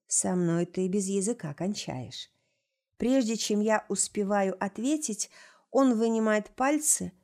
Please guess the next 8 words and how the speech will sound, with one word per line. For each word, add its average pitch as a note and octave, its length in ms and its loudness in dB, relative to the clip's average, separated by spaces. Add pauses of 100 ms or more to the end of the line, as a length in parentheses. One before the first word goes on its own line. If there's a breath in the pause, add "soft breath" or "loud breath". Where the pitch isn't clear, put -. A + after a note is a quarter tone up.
(160)
и A3 80 0
толкается A3 760 2
в G3+ 40 0
меня G#3+ 380 2
сразу A3+ 500 2
на G#3+ 160 0
всю A#3 220 -4
длину. A3 600 4